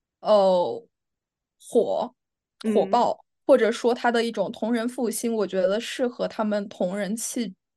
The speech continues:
Speaker 1: 他们的性别气质的不同有，有差别的。
Speaker 2: 嗯。
Speaker 1: 像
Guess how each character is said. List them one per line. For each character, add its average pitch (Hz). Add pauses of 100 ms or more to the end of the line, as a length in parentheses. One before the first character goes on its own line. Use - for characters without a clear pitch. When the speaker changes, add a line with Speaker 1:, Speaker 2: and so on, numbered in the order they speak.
(600)
Speaker 1:
他 -
们 254
的 214
性 285
别 160
气 208
质 202
的 175
不 208
同 - (500)
有， 208
有 202
差 -
别 185
的。 - (200)
Speaker 2:
嗯。 233
Speaker 1:
像 226